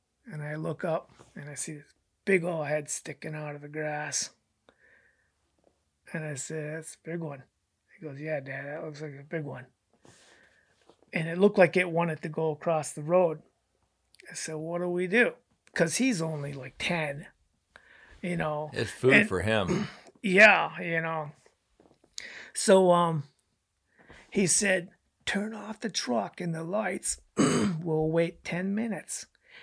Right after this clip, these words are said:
Speaker 1: and then we'll turn it back on, and it'll be stretched out the road, and you can park tires on it." And I thought, "That's pretty smart of the kid." <laughs>
Speaker 2: Killing snakes with cars.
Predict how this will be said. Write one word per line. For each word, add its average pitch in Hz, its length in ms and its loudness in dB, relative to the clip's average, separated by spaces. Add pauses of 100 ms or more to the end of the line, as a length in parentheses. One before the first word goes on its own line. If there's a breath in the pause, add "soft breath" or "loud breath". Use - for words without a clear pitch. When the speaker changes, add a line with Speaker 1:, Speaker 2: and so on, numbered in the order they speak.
(160 loud breath)
Speaker 1:
and 165 180 2
then 165 140 2
we'll 160 120 -12
turn 175 240 0
it 180 80 -4
back 170 320 0
on, 190 240 2
and 165 100 -4
it'll 165 160 -4
be 165 160 -4
stretched - 460 -2
out 196 200 -4
the 165 80 -6
road, 190 260 0
and 151 80 -2
you 151 100 -4
can 147 140 -10
park 170 300 -2
tires 175 380 0
on 131 200 -8
it." - 100 -18 (1120 soft breath)
And 165 100 -8
I 165 80 -6
thought, 165 180 -6
"That's 240 200 -12
pretty 226 180 -6
smart 277 300 -4
of 156 80 -6
the 139 80 -10
kid." 170 260 -2
<laughs> - 1600 0 (1300 loud breath)
Speaker 2:
Killing - 320 2
snakes - 380 0
with 104 140 -4
cars. 104 480 4